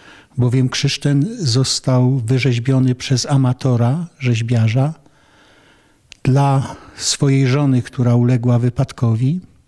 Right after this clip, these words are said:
została sparaliżowana, a on, chcąc jej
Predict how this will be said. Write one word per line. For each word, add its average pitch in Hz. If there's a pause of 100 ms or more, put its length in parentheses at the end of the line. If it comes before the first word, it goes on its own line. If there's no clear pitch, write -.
(140)
została 127
sparaliżowana, 127 (2000)
a -
on, 156 (760)
chcąc 147
jej 139